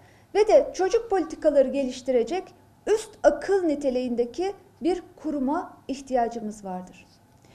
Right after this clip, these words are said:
Milliyetçi Hareket Partisi saydığımız tüm amaçları gerçekleştirmek üzere çalışmak ve bu hususta çaba harcamayı hedef edinen kurum ve kuruluşları desteklemek üzere ürettiği politikalar ile hazır bulunmaktadır.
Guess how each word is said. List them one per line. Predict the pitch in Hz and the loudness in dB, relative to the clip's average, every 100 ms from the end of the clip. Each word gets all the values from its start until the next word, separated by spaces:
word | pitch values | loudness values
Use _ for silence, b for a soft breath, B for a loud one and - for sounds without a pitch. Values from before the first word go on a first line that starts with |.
| b b - | b b 0
Milliyetçi | 349 403 415 440 | 4 4 2 2
Hareket | 427 427 440 440 | 2 2 -2 2
Partisi | 392 381 392 403 | 4 4 2 -6
saydığımız | 403 381 370 359 370 370 381 381 - - _ | -2 4 4 4 -2 -4 -6 -8 -14 -20 _
tüm | - 427 339 - | 2 4 2 -2
amaçları | 277 254 254 220 214 180 | 0 0 -4 -4 -2 -2
gerçekleştirmek | 247 277 285 320 302 320 320 330 339 285 | 2 2 2 -2 -4 -8 -6 -6 -6 -6
üzere | 247 214 208 | -2 -2 -2
çalışmak | - 294 294 - 240 349 - b b b b - | 0 0 0 -6 -6 -6 -10 b b b b 0
ve | 330 359 | 2 4
bu | 440 | 2
hususta | 453 427 392 392 | 0 -2 -2 -2
çaba | 381 339 403 | 2 4 4
harcamayı | 381 330 320 302 277 269 | 4 4 4 -2 -2 -2
hedef | 294 349 415 | -2 0 0
edinen | 370 302 277 240 - | -2 -2 -2 -4 -2
kurum | 359 440 403 | 0 2 2
ve | 294 | -2
kuruluşları | 285 285 262 - 262 254 | -2 -8 -8 0 0 2
desteklemek | 294 294 302 294 285 311 302 - - | -2 -2 -4 -4 -4 -2 -4 -8 -12
üzere | 240 - 214 233 311 - B B B - | -10 -2 0 2 -2 -6 B B B 0
ürettiği | 339 392 392 403 415 | 2 2 4 2 4
politikalar | 359 359 349 349 302 277 | 2 2 2 4 4 0
ile | - 269 359 - - _ - | -2 -2 -2 -6 -20 _ -2
hazır | 311 285 220 | 0 0 -4
bulunmaktadır. | 214 196 180 185 - 143 - | -8 -8 -10 -12 -12 -14 -14